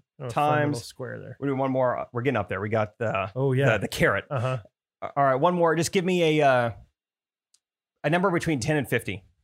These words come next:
Speaker 1: Ten and fifty?
Speaker 2: Yes, please.
Speaker 1: Uh, forty-nine.
Speaker 2: Forty-nine? Okay.
Speaker 1: Forty-nine.
Speaker 2: Times forty-nine. I'm gonna hit equals. You
Speaker 1: Okay.
Speaker 2: chose all these numbers on this normal calculator.
Speaker 1: It's a
Speaker 2: I, I know, it
Speaker 1: normal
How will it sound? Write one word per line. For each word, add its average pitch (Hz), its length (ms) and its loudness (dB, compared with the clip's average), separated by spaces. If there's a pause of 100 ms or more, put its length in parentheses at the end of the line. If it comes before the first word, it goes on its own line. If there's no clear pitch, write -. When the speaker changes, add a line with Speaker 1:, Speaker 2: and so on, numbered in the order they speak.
(240)
Speaker 1:
Ten 170 160 -2
and 160 100 -4
fifty? 208 380 -6
Speaker 2:
Yes, 226 220 -2
please. 127 340 -4 (240)
Speaker 1:
Uh, 147 400 0
forty-nine. 143 460 -6 (320)
Speaker 2:
Forty-nine? 123 420 -2 (300)
Okay. 113 160 -2
Speaker 1:
Forty-nine. 175 340 0 (160)
Speaker 2:
Times 123 360 -2 (180)
forty-nine. 147 640 0 (480)
I'm - 60 -12
gonna 135 120 2
hit 147 180 0
equals. 156 540 0 (100)
You 143 140 0
Speaker 1:
Okay. 143 140 0
Speaker 2:
chose 180 200 4
all 165 140 6
these 156 220 0
numbers 147 260 2
on 147 100 2
this 143 160 0
normal 156 460 4
calculator. 151 960 4 (180)
Speaker 1:
It's 143 160 -2
a 143 40 6
Speaker 2:
I, 147 60 6
I - 20 6
know, 151 60 6
it - 20 6
Speaker 1:
normal 170 220 6